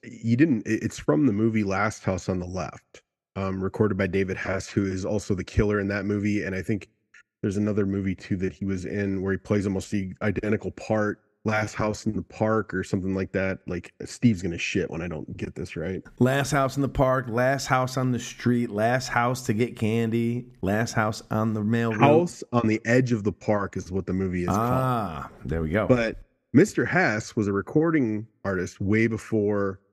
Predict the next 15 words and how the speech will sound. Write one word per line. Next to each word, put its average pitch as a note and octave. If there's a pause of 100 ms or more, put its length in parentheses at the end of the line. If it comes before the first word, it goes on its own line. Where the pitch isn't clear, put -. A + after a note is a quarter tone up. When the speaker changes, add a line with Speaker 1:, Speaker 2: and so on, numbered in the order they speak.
Speaker 1:
he A2+
ever A2
became G2+
an G2
actor, A#2+
and G2
he A2+
actually C3
is A2 (440)
the A2
person D3
that A2
recorded C3
the C#3+
song G#2